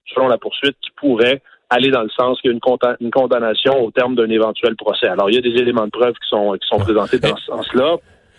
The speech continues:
Speaker 1: Ouais.
Speaker 2: Pour la belle-mère, donc on revient, euh, vingt et un juin, et là, euh, je comprends que tout le monde s'attend encore, là, ça, ça s'étire un peu dans le temps, mais tout le monde s'attend encore que d'ici là,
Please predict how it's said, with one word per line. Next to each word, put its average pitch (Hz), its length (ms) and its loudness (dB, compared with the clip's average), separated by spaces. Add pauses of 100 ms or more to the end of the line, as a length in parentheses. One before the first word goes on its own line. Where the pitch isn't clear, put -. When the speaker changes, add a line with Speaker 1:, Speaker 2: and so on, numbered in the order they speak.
Speaker 1:
Ouais. - 80 0 (260)
Speaker 2:
Pour 202 80 4
la 190 120 4
belle-mère, 175 360 0
donc 156 180 -2
on 151 60 0
revient, 139 300 0
euh, 151 400 2
vingt 156 220 0
et 160 120 4
un 143 160 2
juin, 151 400 2
et 143 120 2
là, 151 180 2
euh, 131 240 0
je - 340 -10
comprends 123 320 2
que 113 80 -6
tout 139 120 2
le 131 40 2
monde 143 260 2
s'attend 147 580 0
encore, 147 320 0
là, 135 100 -2
ça, 123 240 0
ça 127 180 0
s'étire 147 380 0
un 143 80 0
peu 156 140 0
dans 143 100 0
le 127 100 -2
temps, 156 140 0
mais 170 100 -2
tout 139 120 -2
le 135 60 0
monde 143 160 2
s'attend 131 300 0
encore 127 320 0
que 117 80 0
d'ici 110 400 0
là, 120 220 2